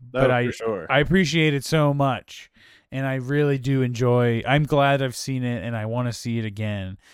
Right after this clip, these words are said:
Speaker 2: and I think that it's because it is a great film, and I th-, can see the influence and all that. Um, it's just, it is a challenge.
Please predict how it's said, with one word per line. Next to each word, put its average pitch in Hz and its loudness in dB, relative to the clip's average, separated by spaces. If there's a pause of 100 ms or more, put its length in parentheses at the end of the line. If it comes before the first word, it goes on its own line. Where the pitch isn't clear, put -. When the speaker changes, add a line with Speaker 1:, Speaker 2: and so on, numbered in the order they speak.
(160)
Speaker 2:
and 117 -6
I 113 -4
think 120 -6
that 107 -8 (100)
it's - -10
because 147 -2
it 147 -2
is 143 -2
a 139 -4
great 131 0
film, 117 -2 (280)
and 123 -6
I 120 -4
th-, - -18
can 139 -4
see 127 -6
the 113 -6
influence 139 -4
and 113 -6
all 110 -4
that. 117 -2 (340)
Um, 107 -8
it's 113 -8
just, - -8 (480)
it 120 -6 (160)
is 113 -4
a 104 -8
challenge. 98 -10